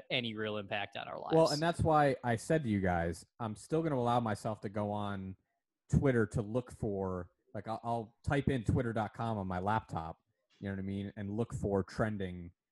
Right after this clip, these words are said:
Speaker 2: stuff at the end of the week. I don't, that's not, uh, even close to looking,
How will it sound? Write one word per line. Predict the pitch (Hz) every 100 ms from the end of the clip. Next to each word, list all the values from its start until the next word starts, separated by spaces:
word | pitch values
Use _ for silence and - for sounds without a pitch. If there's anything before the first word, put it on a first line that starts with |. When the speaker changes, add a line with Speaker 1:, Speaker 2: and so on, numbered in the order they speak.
| _
Speaker 2:
stuff | - - 131 -
at | 92
the | 101
end | 98
of |
the | 92
week. | 101 110 - - _ _ _ _ _ _ _ _ _ -
I | 160
don't, | 165 135
that's | 156 -
not, | 123 143 131 107 _
uh, | 123 143
even | 127 113 98
close | - 147 143 110 - -
to | 110 98 90 87 85 - _ _ _ _ _ 117
looking, | 135 135 117